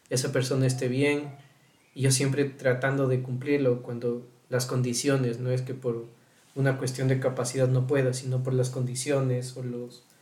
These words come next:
los factores que rodean eso que se quiere cumplir, no nos permiten lograr eso, pero a veces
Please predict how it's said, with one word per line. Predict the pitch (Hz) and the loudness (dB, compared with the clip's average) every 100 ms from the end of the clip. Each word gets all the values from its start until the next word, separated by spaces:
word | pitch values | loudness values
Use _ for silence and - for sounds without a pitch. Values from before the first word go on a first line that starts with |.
| _ _ - | _ _ -2
los | 127 | -2
factores | 139 131 139 147 143 | 0 -2 0 0 0
que | 147 | 0
rodean | 127 127 131 143 131 131 | 4 4 4 2 2 0
eso | 131 131 | -2 -6
que | - | -8
se | 127 | -8
quiere | 139 131 | -4 -4
cumplir, | 127 123 131 131 131 - - - _ _ | -4 -4 0 0 0 -8 -20 -20 _ _
no | 160 170 | 2 4
nos | 170 | 4
permiten | - 131 175 180 123 | 2 2 4 4 2
lograr | 123 127 127 | 2 2 4
eso, | 151 151 127 - | 4 2 0 -4
pero | 127 127 127 - _ _ _ _ | -2 -2 -4 -14 _ _ _ _
a | 143 | 2
veces | 143 139 156 - | 4 4 2 -2